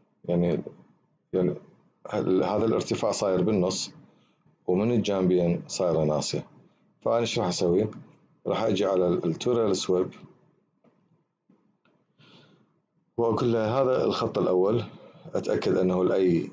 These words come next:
هنا بالبداية، وأجي أيضًا الخط بي، أتأكد أنه نعم، فالاتجاه صار نفسه،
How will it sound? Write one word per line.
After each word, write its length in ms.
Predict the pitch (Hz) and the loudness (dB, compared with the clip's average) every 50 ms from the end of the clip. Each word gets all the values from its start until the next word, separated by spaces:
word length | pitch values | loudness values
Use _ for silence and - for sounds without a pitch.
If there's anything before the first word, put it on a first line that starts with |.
| - - | -4 -4
هنا 340 | 87 90 95 92 87 85 80 | -2 0 0 0 0 0 2
بالبداية، 640 | 73 87 80 78 82 80 82 82 87 107 117 110 107 - - - - - - _ _ _ _ _ - | 2 0 2 2 0 2 2 2 0 0 0 -2 -6 -10 -18 -20 -20 -20 -20 _ _ _ _ _ -2
وأجي 340 | 87 87 87 87 90 87 | -2 0 0 2 2 2
أيضًا 180 | 90 85 - 90 | 2 0 0 0
الخط 380 | 85 80 78 - - 101 92 - - - - - - 80 80 | 0 0 0 -2 -2 -4 -4 -6 -10 -18 -20 -14 -12 -4 0
بي، 300 | 90 92 95 95 - - - - - - _ _ _ - | 2 2 2 2 0 -2 -8 -14 -20 -20 _ _ _ -8
أتأكد 480 | - - - 98 - - - 87 82 - | -6 -4 -2 -2 -2 0 -2 -2 0 0
أنه 240 | 82 82 80 80 80 | 0 0 2 2 2
نعم، 440 | 80 80 76 85 95 110 120 117 - - - - 85 85 | 0 0 0 0 0 0 -2 -4 -6 -10 -6 -4 -4 -4
فالاتجاه 760 | - - 92 90 90 - - 87 - - - 175 160 185 160 | -2 0 0 0 2 2 2 0 0 -2 -2 -2 -2 0 -2
صار 300 | - - - 165 - 147 | -2 -2 -2 -2 0 0
نفسه، 420 | 160 180 180 - - 120 123 120 | 0 -2 -2 -2 -2 -2 -2 -2